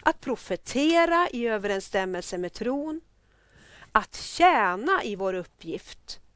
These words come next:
att undervisa i läran, att förmana med uppmuntran och tröst, att dela ut gåvor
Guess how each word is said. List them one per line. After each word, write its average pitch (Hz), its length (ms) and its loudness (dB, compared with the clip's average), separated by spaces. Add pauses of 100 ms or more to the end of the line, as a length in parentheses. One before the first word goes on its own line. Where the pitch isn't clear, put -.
(400)
att 240 240 2
undervisa 247 1000 -2
i 247 80 -2
läran, 208 680 -2 (760)
att 269 180 8
förmana 269 800 2
med 247 180 -2
uppmuntran 233 920 -2
och - 120 -12
tröst, - 760 -6 (920)
att 214 220 2
dela 277 320 2
ut 202 180 -6
gåvor 196 800 -4